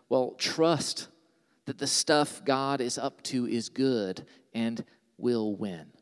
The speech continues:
The author of Hebrews says all of this by reminding folks of how things were at the start. And they weren't good then either. <laughs>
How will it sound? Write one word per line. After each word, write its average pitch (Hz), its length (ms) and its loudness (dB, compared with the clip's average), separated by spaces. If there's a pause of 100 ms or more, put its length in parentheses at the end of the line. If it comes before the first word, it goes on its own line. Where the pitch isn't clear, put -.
(3000)
The 120 80 0
author 147 260 2
of 139 60 -4
Hebrews 127 340 -2
says 107 480 -4 (960)
all 143 240 8
of 110 100 0
this 101 300 -4
by 98 280 -2 (320)
reminding 123 520 -4
folks - 340 -4
of 110 80 -14
how 127 360 -2
things 117 600 -4 (320)
were 117 400 2
at 110 140 -10
the - 80 -16
start. - 420 -8 (1300)
And 113 100 -6
they 123 60 0
weren't 135 240 -4
good 127 220 0
then 113 160 0
either. 110 360 -8
<laughs> - 40 -20